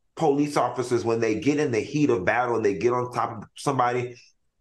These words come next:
there's a psychosis that comes over them and they get in this beat 'em up phase, keep beating them up until they stop moving. And again, not excusing it, but I think,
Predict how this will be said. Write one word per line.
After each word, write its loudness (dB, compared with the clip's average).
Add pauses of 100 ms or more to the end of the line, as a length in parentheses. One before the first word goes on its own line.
(360)
there's 4
a -2
psychosis -2
that 0
comes -2
over 2
them 0
and 0
they 2
get 4
in 0
this -2 (480)
beat 2
'em 2
up -2
phase, 2
keep -2
beating 2
them 0
up 0
until 0
they 2
stop -2
moving. 0 (480)
And 0
again, 0
not 0
excusing 0
it, 2
but 0
I -2
think, -4